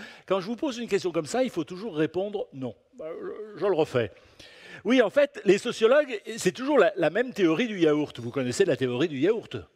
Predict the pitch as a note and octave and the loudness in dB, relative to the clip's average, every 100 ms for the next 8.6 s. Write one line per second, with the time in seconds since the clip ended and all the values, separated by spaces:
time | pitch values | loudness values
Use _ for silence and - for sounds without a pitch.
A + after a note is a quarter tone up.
0 | _ _ _ _ - - - - E4 D4 | _ _ _ _ -20 -20 -20 -6 2 4
1 | D4 - _ _ _ - A2 A#2 A#2 A2+ | 2 -2 _ _ _ -16 -6 -4 -2 -4
2 | D#3+ B3+ _ _ _ _ _ _ - _ | -6 -8 _ _ _ _ _ _ -20 _
3 | E3 D#4 B3+ B3+ E4+ D4+ C3 B2 G#2 G2+ | 0 0 0 -2 -2 -2 0 -2 -4 -10
4 | F#2+ F2+ _ _ _ - - _ _ _ | -14 -20 _ _ _ -20 -20 _ _ _
5 | - _ - - - G#3+ C4 C4 - A#3 | -20 _ -20 -6 0 2 4 2 0 2
6 | C4+ - D4+ D4+ C4 C4 B3 A#3 A3 - | 2 2 0 -4 4 4 4 2 2 0
7 | F#3+ - A3+ B3+ D4+ - F#3+ D#3 C#4 C4+ | -6 -2 2 2 2 2 2 2 0 0
8 | - - - A#3 G#3 C3 | -4 -4 2 2 4 0